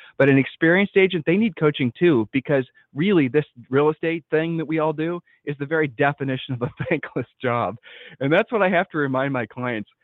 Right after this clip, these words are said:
So, you know, you're dealing with, uh, clients, buyers and sellers, and it doesn't matter at what income level a lot of these guys are, that they are gonna be absolutely stressed out many times about the real estate transaction. And it's,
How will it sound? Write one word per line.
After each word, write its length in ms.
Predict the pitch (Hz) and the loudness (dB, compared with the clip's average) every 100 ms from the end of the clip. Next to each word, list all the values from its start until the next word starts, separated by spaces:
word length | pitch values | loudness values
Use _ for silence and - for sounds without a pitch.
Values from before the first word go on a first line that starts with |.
| _ _ _ | _ _ _
So, 260 | 160 147 - | 4 4 0
you 120 | 196 | 0
know, 140 | 175 147 | 2 2
you're 280 | 151 170 | 2 0
dealing 320 | 147 175 202 190 | 2 0 2 0
with, 180 | 156 - _ | -2 -4 _
uh, 40 | - - | -18 -6
clients, 400 | 160 156 151 - | 0 0 0 -2
buyers 340 | 127 143 165 160 | -2 0 0 -4
and 120 | 139 | -8
sellers, 320 | 147 131 131 | -4 -4 -4
and 120 | 139 135 | -6 -6
it 40 | |
doesn't 180 | 160 143 | -4 -4
matter 240 | 143 135 | -4 -4
at 80 | 107 | -4
what 180 | 127 127 _ 117 - | -4 -6 _ -20 -10
income 400 | 139 165 151 120 | -6 -6 -6 -6
level 260 | 117 117 113 | -6 -6 -8
a 40 | 113 | -8
lot 160 | 117 | -8
of 60 | 113 | -8
these 140 | 110 | -10
guys 300 | 110 110 110 | -8 -8 -6
are, 160 | 110 123 _ _ _ _ | -8 -10 _ _ _ _
that 160 | 143 - 139 | -2 -2 0
they 80 | 170 | 4
are 220 | 277 254 | 4 4
gonna 220 | 165 170 | 4 2
be 160 | 143 139 - | 2 -2 -2
absolutely 640 | 180 202 _ 170 160 139 147 | -2 -2 _ -4 -4 -4 -6
stressed 360 | - 143 160 131 | -2 -2 -2 -4
out 220 | 123 117 | -6 -6
many 180 | 113 110 | -10 -10
times 360 | 120 113 113 | -8 -8 -10
about 340 | 110 110 107 - _ _ _ _ | -8 -6 -6 -10 _ _ _ _
the 120 | 131 | -2
real 160 | 165 170 | 2 2
estate 260 | - 139 - | 2 -4 -4
transaction. 640 | 113 101 90 95 - 123 | -8 -6 -6 -8 -8 -4
And 240 | 143 160 156 _ | 0 -2 -4 _
it's, 120 | 123 | -14